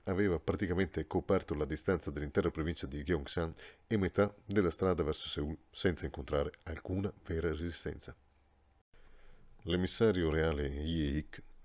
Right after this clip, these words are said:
riportò a Seul il trentuno maggio millecinquecentonovantadue, arrivando da Munkyong, sul confine settentrionale della provincia, che avevano incontrato un nemico provvisto di una forza e abilità divine, a cui non avevano nessuno da opporre.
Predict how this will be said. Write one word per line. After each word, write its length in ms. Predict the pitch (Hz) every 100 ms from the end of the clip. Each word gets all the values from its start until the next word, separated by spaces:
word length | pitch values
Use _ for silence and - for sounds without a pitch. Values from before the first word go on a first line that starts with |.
| -
riportò 500 | 101 104 110 - 104
a 60 |
Seul 300 | 85 76 73 73
il 120 | -
trentuno 320 | 76 73 82 76
maggio 320 | 80 73 73
millecinquecentonovantadue, 1200 | 69 - - 76 - 67 76 67 69 73 90 78 - - - -
arrivando 480 | 101 95 92 98 78
da 160 | 71
Munkyong, 520 | 71 101 85 85 76 69 _
sul 220 | - - 76
confine 300 | - 85 76
settentrionale 600 | - 73 - 78 76 -
della 160 | -
provincia, 380 | - 85 73 - - - - _
che 120 | -
avevano 340 | 107 107 98 90
incontrato 500 | 80 82 71 98 -
un 80 | 82
nemico 460 | 80 87 - - _ -
provvisto 420 | - 101 113 -
di 100 | 87
una 140 | 87
forza 380 | 80 101 90 -
e 20 |
abilità 320 | 76 69 67 80
divine, 420 | 67 71 69 - _ - - - _ -
a 120 | 104
cui 240 | 123 120
non 160 | 110 113
avevano 340 | 110 117 104
nessuno 640 | 98 101 - - 64 65 -
da 100 | 52
opporre. 440 | - 57 55 76